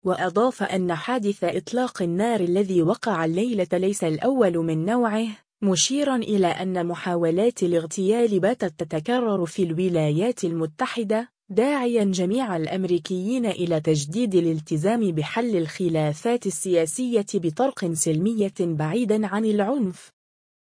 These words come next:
وزاد ترامب أن السلطات قامت بمراجعة الظروف التي أحاطت بحادث إطلاق النار،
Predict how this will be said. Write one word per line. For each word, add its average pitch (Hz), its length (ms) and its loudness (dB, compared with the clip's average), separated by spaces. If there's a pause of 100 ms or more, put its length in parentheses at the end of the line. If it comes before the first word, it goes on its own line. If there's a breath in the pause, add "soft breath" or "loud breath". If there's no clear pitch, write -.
وزاد 196 460 2
ترامب 220 500 0
أن 180 240 0
السلطات 165 680 -2
قامت 226 500 0
بمراجعة 170 800 0
الظروف 160 580 -2
التي 180 540 0
أحاطت 190 580 -2
بحادث 202 580 -2
إطلاق 202 680 0
النار، 214 600 -2